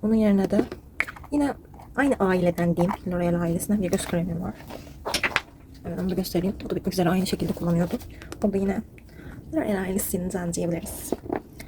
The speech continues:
Şöyle az kaldı dediğim gibi. Hı. Şöyle alıyorum. Bunu böyle ki göz altıma da uyguluyorum ki sabaha sıkıntı olmasın diye. Gece gece bir susun ya. Şöyle. Hı.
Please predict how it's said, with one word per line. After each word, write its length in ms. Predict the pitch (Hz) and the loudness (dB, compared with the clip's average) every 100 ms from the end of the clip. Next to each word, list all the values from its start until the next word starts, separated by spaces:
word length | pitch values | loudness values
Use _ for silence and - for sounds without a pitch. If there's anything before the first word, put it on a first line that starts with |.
| - - - | -16 -18 -14
Şöyle 260 | 202 - 208 | -12 -10 -8
az 120 | 202 | -6
kaldı 240 | - 175 170 | -6 -6 -6
dediğim 240 | - 180 185 | -8 -8 -8
gibi. 120 | 202 | -8
Hı. 600 | - 175 202 - - - | -6 -4 -4 -6 -10 -6
Şöyle 180 | 202 - | -4 0
alıyorum. 400 | 220 240 190 202 | 2 2 0 -6
Bunu 180 | 190 202 | -6 -2
böyle 280 | 202 196 - - - - - - | -2 -2 -8 -14 -20 -20 -18 -10
ki 260 | - 208 226 - - - - | -2 0 -2 -8 -20 -18 -16
göz 140 | 202 | -12
altıma 380 | 202 - 196 202 | -12 -8 -8 -6
da 200 | 214 226 220 | -6 -4 -2
uyguluyorum 440 | 202 202 202 226 | -2 -2 -2 -2
ki 160 | - - - - - - - | -4 -10 -14 -16 -16 -14 -12
sabaha 420 | - - 196 214 | -8 -6 -4 -4
sıkıntı 380 | - - 196 196 | -6 -8 -8 -8
olmasın 380 | 196 202 - - - | -8 -8 -10 -10 -8
diye. 100 | 196 - - - - - - - - | -6 -6 -10 -8 -8 -8 -10 -6 -4
Gece 140 | - | -4
gece 120 | - | -6
bir 60 | - | -8
susun 260 | - - 170 | -8 -6 -6
ya. 100 | - - - - - - - - - - | -8 -16 -18 -20 -20 -20 -20 -20 -18 -16
Şöyle. 400 | - - - 226 226 - | -12 -10 -10 -6 -4 0
Hı. 120 | 233 | 0